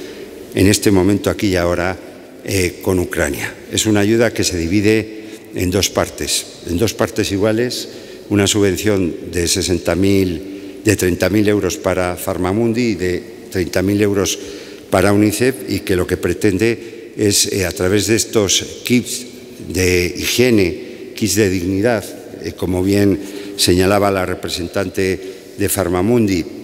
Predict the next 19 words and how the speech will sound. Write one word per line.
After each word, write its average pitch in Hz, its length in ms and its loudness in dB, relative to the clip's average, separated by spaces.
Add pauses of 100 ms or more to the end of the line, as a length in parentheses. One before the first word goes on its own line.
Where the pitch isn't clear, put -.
(560)
Raquel, 95 580 0 (480)
o 101 140 0
también, 107 520 2
eh, 101 240 -4
kits 120 380 -4
de 92 460 -2
medicamentos 95 1200 -2
esenciales 101 640 0
y 104 60 2
básicos, 107 640 2 (460)
eh, 101 160 4
permiten 107 920 0
ayudar 95 380 2
a 95 60 0
una 95 260 -2
parte 95 300 -4
de 90 80 -2
la 87 160 -4
población, 87 520 -2